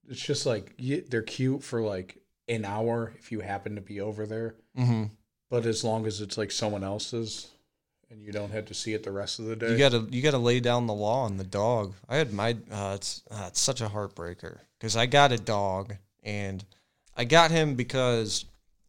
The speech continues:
Speaker 2: I knew that he would be so smart because he was mixed with different breeds. He was, uh, part Jack Russell, part American Eskimo, which both are just incredibly smart dogs.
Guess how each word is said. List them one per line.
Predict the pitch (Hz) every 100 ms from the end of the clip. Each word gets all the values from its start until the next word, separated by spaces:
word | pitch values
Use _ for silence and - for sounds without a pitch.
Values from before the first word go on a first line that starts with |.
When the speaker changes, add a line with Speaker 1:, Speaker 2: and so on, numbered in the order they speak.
| - - _ _ -
Speaker 2:
I | 127
knew | 165 170
that | 135
he | 127 139
would | 117
be | 113 113 107 101 _ _ _ _
so | 120 - 123
smart | 104 - 117 117 90 - _ _
because | 117 - 110 104
he |
was | 110 92
mixed | 107 110 - -
with | 107 -
different | 117 113 107 98
breeds. | 107 110 110 110 110 - - _
He | 120 110
was, | 104 104 95
uh, | 104 92 87 -
part | - 117 -
Jack | - 107 104
Russell, | 107 107 - 110 107 104 98
part | - 113 104
American | 101 101 104 101 101
Eskimo, | 101 - 117 107 107 107 107 - _ _ _ _
which | 107 107 - -
both | 117 120 120 -
are | 104
just | 98 95 - -
incredibly | 104 95 107 110 104 104
smart | 92 110 101 104
dogs. | - 98 101 117 117